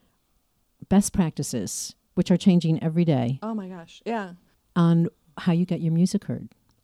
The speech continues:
Speaker 1: online. So that has led to playlisting and streaming promotion,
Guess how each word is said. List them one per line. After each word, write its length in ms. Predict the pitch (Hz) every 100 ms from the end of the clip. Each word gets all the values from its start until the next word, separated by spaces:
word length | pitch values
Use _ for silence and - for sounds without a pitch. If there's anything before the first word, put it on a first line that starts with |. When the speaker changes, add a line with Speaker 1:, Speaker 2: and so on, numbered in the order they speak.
| -
Speaker 1:
online. 580 | 147 151 170 147 - - - - -
So 220 | - 226
that 260 | 214 262 440 -
has 320 | - 220 -
led 360 | 170 160 156 -
to 440 | - 156 143 147 - _
playlisting 680 | - 170 156 139 - 117 -
and 160 | - 147
streaming 400 | - 156 139 135
promotion, 640 | - 127 117 117 - 131